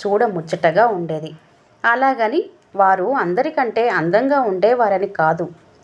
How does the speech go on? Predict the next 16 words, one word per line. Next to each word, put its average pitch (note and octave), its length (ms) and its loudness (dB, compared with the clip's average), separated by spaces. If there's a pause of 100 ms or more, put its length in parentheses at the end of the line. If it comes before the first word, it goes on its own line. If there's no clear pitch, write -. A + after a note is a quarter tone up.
(260)
ఎప్పుడూ A3 500 2
కొట్టుకోకుండా G3 840 2
ఉండేవారని G#3+ 720 2
కాదు, G3+ 480 0 (580)
కానీ G#3+ 420 2 (280)
ఎన్ని C#4 420 4
అవంతరాలు G#3+ 640 0
వచ్చినా F#3 600 -2 (440)
కలిసిమెలిసి A#3 840 -2
ఉండేవారు. E3 580 -4 (500)
అలాంటి C4+ 420 0
వారిద్దరి G3+ 560 0
మధ్య F#3+ 560 0 (400)
ఒక F#3+ 140 2
కథ F#3 340 0
నడిచింది. F3 600 -2